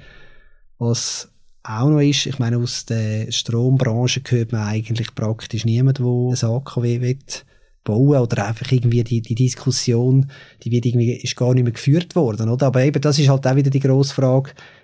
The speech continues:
wird es jetzt eben doch nicht wieder geführt? Ich, ich finde, es ist im Moment ein bisschen schwierig zum Abschätzen,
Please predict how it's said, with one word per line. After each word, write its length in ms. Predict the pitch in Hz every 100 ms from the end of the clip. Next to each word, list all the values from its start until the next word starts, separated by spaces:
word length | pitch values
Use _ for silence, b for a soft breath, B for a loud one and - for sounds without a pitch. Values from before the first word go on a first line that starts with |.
| B B _
wird 220 | 131 135
es 60 | 139
jetzt 180 | 135 139
eben 240 | 127 120
doch 220 | 123 165
nicht 120 | 170 156
wieder 180 | 156
geführt? 460 | 175 - 151 104 -
Ich, 400 | 131 120 120 139
ich 100 | 139
finde, 280 | - 156 143
es 100 | 139
ist 140 | 139
im 80 | 135
Moment 360 | 123 123 117 -
ein 140 | -
bisschen 220 | 123 135 139
schwierig 400 | - 127 143 139
zum 140 | 131
Abschätzen, 720 | 123 131 - 113 - - 113